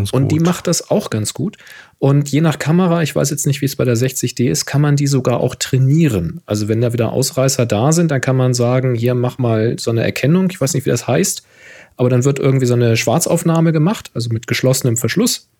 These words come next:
Speaker 2: Und dann weiß die Kamera ja, was in ihr anfängt zu leuchten, obwohl es eigentlich alles schwarz sein müsste. Und dann wird dann, äh, werden die kaputten Pixel wieder ausgemappt,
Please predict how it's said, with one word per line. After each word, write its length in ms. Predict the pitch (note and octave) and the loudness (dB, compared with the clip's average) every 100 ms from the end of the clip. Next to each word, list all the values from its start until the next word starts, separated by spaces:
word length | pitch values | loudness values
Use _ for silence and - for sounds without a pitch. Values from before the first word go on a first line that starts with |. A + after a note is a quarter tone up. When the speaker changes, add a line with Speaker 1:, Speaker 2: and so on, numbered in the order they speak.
| _ _ - _ - - - - | _ _ -20 _ -20 -20 -20 -4
Speaker 2:
Und 260 | B2+ A#2+ | -2 0
dann 140 | A#2 A2 | 0 2
weiß 180 | A#2+ - | 0 0
die 100 | B2+ | 0
Kamera 280 | B2+ B2 | 0 2
ja, 140 | A#2 A2+ | 2 2
was 160 | B2 | 0
in 200 | - C3 | 0 0
ihr 260 | B2+ A#2+ - | 2 0 2
anfängt 340 | A#2 - A2+ | 0 0 -2
zu 140 | - G2 | 0 2
leuchten, 540 | G2 B2 C#3+ F#3 G#3 - _ | 2 2 0 -2 -2 -4 _
obwohl 240 | - G#2+ A2 | -6 -2 -2
es 100 | - | -2
eigentlich 280 | A2+ A#2 | -2 -2
alles 140 | A2+ G#2+ | -2 -2
schwarz 280 | - B2 - | -2 -2 -2
sein 220 | C3+ C3 | 0 2
müsste. 380 | C#3 - - F3 _ _ - - - _ - | 0 0 -2 -2 _ _ -20 -20 -20 _ -4
Und 120 | A#2 | 0
dann 160 | G#2+ G#2+ | 2 2
wird 160 | A#2+ | 0
dann, 320 | B2 A#2 A2+ - | 2 2 2 2
äh, 200 | A2+ G#2+ | 0 0
werden 160 | A2 | 0
die 80 | A2+ | 0
kaputten 540 | - - A#2+ A2+ G2+ - | -2 -2 -2 0 -2 -2
Pixel 460 | - - A2+ G#2 - | -4 -2 0 0 -2
wieder 300 | - F#2+ - | -4 -2 0
ausgemappt, 1080 | A2+ - - _ - F#2 F#2 F2 - - - | -2 -2 -8 _ -4 -2 2 0 0 -8 -8